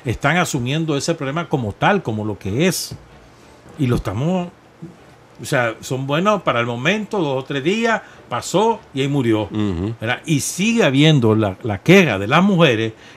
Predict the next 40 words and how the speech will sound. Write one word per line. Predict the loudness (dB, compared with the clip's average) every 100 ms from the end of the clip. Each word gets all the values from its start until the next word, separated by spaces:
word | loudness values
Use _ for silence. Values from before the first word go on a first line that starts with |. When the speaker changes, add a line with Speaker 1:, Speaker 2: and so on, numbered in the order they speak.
| -8
Speaker 1:
que | -6
acuden | -2 2 4 6 4
a | 2
la | 0 2
policía | 0 0 0 2 4 2 4
y | 4
no | 6
les | 6
hacen | 6 6 2
caso. | 4 4 4 2 -8
Sigue | -4 -2 0
habiendo | 2 4 4 2
ese | 0
problema. | 0 -2 -2 -2 -2 -4 -6 -18 -20 -4
Y | -2
sigue | 2 2 2
habiendo | 2 2 2
la | 4 4
denuncia | 6 6 6 4 0
de | 0
muchas | 0 2 4 6
mujeres | 6 6 6 6
que | 4
dicen | 4 0
que | 0
no | 0 -2
tienen | -2 -2 0 -2 -2
dónde | -2 0
acudir, | -2 -2 2 4 4 2 -8 -18 -20 -20 -20 -20 -20 -10 2
que | 8
no | 8
tienen | 8 4 4
dónde | 2 0 2
denunciar | 0 0 -2 2 4 6
lo | 4
que | 2
les | 2
está | 2 2
ocurriendo. | 0 2 0 2 2 2 -4 -10 -14 2
El, | 2